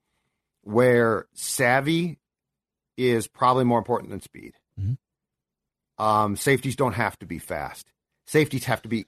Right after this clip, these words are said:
Speaker 1: in-, incredibly
Speaker 2: I mean,
Speaker 1: smart.
Speaker 2: could Peterson be a safety at some point? I don't think there's room for that here 'cause you
Speaker 1: I don't
Speaker 2: already
Speaker 1: need
Speaker 2: have
Speaker 1: to
Speaker 2: your
Speaker 1: do
Speaker 2: old aging safety
Speaker 1: We
Speaker 2: in
Speaker 1: always
Speaker 2: Harrison.
Speaker 1: talk about, we always talk, you know, y-,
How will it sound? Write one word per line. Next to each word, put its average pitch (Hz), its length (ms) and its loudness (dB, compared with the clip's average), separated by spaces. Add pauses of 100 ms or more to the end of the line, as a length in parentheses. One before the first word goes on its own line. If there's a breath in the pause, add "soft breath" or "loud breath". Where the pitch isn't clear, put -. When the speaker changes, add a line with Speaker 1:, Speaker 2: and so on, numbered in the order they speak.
Speaker 1:
in-, 117 200 -8
incredibly 110 460 -2
Speaker 2:
I - 20 2
mean, 151 100 2
Speaker 1:
smart. 110 180 0
Speaker 2:
could 165 180 0
Peterson 156 480 0
be - 120 0
a 202 60 2
safety 196 380 0
at 190 80 -4
some 220 180 0
point? 117 280 -4
I 147 40 4
don't 160 140 4
think 160 140 2
there's 135 200 4
room 135 160 4
for 120 120 2
that 110 180 4
here 110 300 4
'cause 107 180 2
you 104 100 6
Speaker 1:
I 113 60 6
don't 110 40 6
Speaker 2:
already 104 100 6
Speaker 1:
need 104 60 8
Speaker 2:
have 107 80 6
Speaker 1:
to 110 60 2
Speaker 2:
your 117 100 4
Speaker 1:
do 107 60 2
Speaker 2:
old 117 280 6
aging 113 340 4
safety 113 320 4
Speaker 1:
We 120 40 4
Speaker 2:
in 277 60 6
Speaker 1:
always 98 180 6
Speaker 2:
Harrison. 98 180 2
Speaker 1:
talk 117 160 2
about, 110 380 2 (160)
we 220 180 2
always 165 260 6
talk, - 300 -2
you 160 100 4
know, 156 240 4 (560 soft breath)
y-, 123 120 -18